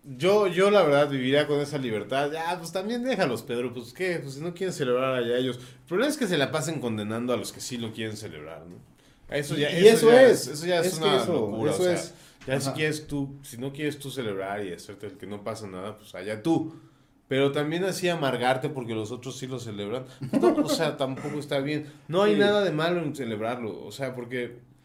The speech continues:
Speaker 1: o sea, no, otra vez, no es lo mismo que celebrar el Halloween, ¿no? Porque eso sí ya está consagrado, tu, o sea, es lo que les
Speaker 2: Sí,
Speaker 1: decía.
Speaker 2: me imagino.
Speaker 1: O sea, una cosa es cult-, a-, apropiarse una,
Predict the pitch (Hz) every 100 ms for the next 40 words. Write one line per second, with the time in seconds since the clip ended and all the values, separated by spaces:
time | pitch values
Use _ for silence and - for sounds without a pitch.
0 | _ _ _ 135 185 196 208 170 - -
1 | - - _ - 143 170 156 147 160 185
2 | 180 185 180 127 - 110 117 123 127 143
3 | 131 107 92 95 135 143 113 123 131 139
4 | 143 135 127 - 127 127 113 110 95 104
5 | 110 113 98 95 80 65 92 120 135 143
6 | 123 95 139 139 113 95 95 123 135 -
7 | - _ - 135 135 - - - _ -
8 | 160 180 180 165 175 - - 143 - -
9 | - - 127 113 120 107 147 147 160 147
10 | 147 143 139 123 90